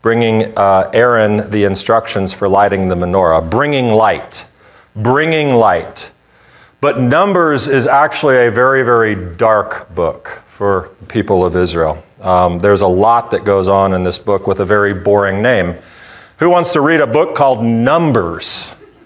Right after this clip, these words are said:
I mean, and that's what it starts with, numbers, all these counting and tribes. But, you know, it's the, the Hebrew name of the book is not Numbers. The Hebrew name of the book is what?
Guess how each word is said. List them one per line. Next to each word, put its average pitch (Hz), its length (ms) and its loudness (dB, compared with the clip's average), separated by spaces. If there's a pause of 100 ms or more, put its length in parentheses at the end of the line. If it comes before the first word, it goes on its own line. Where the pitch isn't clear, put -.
(360)
I 117 40 -4
mean, 120 160 0
and 127 100 2
that's 143 240 0
what 160 100 2
it 127 120 0
starts - 440 0
with, 110 220 0
numbers, 113 800 0
all 113 160 4
these 110 220 -2
counting 120 500 0
and 101 160 -4
tribes. 110 580 2
But, 110 300 0 (480)
you 117 80 -6
know, 120 460 0
it's 127 260 -2
the, 131 320 0
the 123 140 0
Hebrew 175 600 0
name 139 300 0
of 123 80 2
the 120 80 2
book 135 320 0
is 123 140 0
not 127 260 0
Numbers. 104 640 -2
The 104 100 -2
Hebrew 117 260 0
name 117 200 0
of 107 80 2
the 107 40 2
book 110 240 0
is 104 140 0
what? 87 340 -2